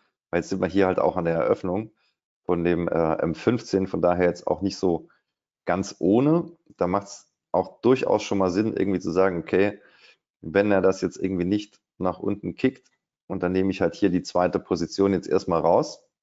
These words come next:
aus der Skalierung. Ne? Also das heißt, ich mache halt hier quasi einen separaten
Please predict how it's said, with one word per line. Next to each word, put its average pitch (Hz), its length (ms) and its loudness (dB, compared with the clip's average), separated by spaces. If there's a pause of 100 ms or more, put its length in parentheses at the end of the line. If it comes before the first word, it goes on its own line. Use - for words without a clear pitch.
(140)
aus - 180 -4
der 117 100 -2
Skalierung. 143 720 -2 (2500)
Ne? 120 380 -6
Also 85 160 -2
das - 80 -8
heißt, 90 200 2
ich - 60 -12
mache 95 140 0
halt 92 120 0
hier 95 180 2
quasi 90 460 2
einen - 1000 -18
separaten 85 1000 -2